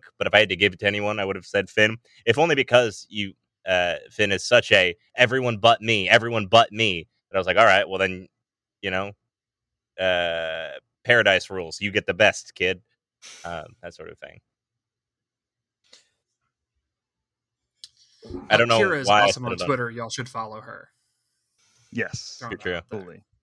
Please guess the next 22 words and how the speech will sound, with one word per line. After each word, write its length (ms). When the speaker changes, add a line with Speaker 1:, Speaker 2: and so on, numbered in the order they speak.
Speaker 3:
Big, 240
big, 260
big 180
Where 200
They 160
May 240
fan. 460
Big 140
Where 180
They 80
May 160
fan 240
altogether. 380
And 180
speaking 360
of, 240
uh, 300
Where 420
They 140
May 240
in 140
general, 600